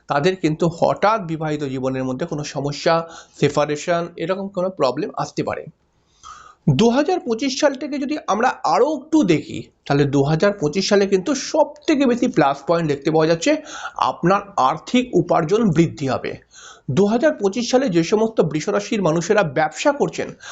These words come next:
তাদের ব্যবসার দিকে কিন্তু খুব রমরমা বাজার ক্রিয়েট হয়ে যাবে।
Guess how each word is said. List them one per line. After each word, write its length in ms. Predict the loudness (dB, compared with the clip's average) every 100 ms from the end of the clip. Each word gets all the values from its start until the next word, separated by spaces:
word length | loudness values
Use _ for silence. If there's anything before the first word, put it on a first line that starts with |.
| -10 0
তাদের 280 | 2 4 0
ব্যবসার 560 | 0 -4 -2 -2 -2
দিকে 180 | -6 -10
কিন্তু 340 | -6 -6 -4
খুব 420 | -6 -6 2 2 4
রমরমা 540 | 4 4 4 0 0
বাজার 320 | 2 0 0 -2
ক্রিয়েট 360 | 0 0 0
হয়ে 100 | -4
যাবে। 280 | -2 0 -2